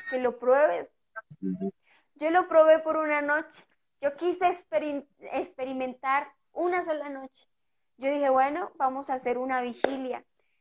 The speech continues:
Speaker 1: Y con solamente una noche me bastó para enamorarme. Con tan
Speaker 2: Ya.
Speaker 1: solamente una noche me bastó para dejarlo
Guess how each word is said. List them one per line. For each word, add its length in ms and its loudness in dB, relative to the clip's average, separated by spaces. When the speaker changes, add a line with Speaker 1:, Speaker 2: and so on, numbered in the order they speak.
Speaker 1:
Y 100 -20
con 220 -8
solamente 560 -4
una 240 -6
noche 320 -8
me 120 -12
bastó 360 -12
para 220 -12
enamorarme. 540 -8
Con 160 -8
tan 200 0
Speaker 2:
Ya. 20 -2
Speaker 1:
solamente 580 2
una 240 -2
noche 380 -6
me 160 -6
bastó 560 -8
para 220 6
dejarlo 580 4